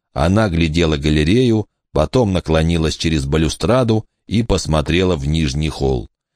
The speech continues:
Гейб, наконец, выпрямился. «Ничего там нет, Лорен. Наверное, всё-таки тебе почудилось.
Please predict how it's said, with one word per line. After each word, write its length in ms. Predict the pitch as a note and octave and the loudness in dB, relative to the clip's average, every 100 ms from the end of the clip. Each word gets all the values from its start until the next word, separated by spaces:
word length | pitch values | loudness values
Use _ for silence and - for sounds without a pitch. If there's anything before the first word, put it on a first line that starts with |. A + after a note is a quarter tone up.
| _ - | _ -14
Гейб, 440 | C2+ G2+ C#3 - | -2 2 2 0
наконец, 600 | F#2 E2+ F2+ F2+ F#2+ - | -2 0 0 2 0 -2
выпрямился. 800 | C2+ D#2 - C#2 C2+ A#1+ G1+ G1+ - _ | -2 -2 -2 -2 -2 -6 -8 -10 -14 _
«Ничего 420 | - C#2 F#2+ G3 A3 | -8 -2 0 2 2
там 240 | G2 F2+ | 0 0
нет, 260 | F#2+ F#2+ D#2 | 0 0 0
Лорен. 460 | E2+ D#2+ D2 C2+ - _ | 0 2 0 -2 -8 _
Наверное, 600 | - E2 F3+ G#3 E3+ D3+ | -2 2 2 2 2 0
всё-таки 500 | G#2+ C#3+ E3 C#3+ F#2+ | 0 0 0 0 -4
тебе 320 | - D#2+ F2+ | -2 0 0
почудилось. 840 | E2 D2+ - E2 D2+ C2+ B1 A1+ | 0 -2 -2 -2 0 -2 -4 -8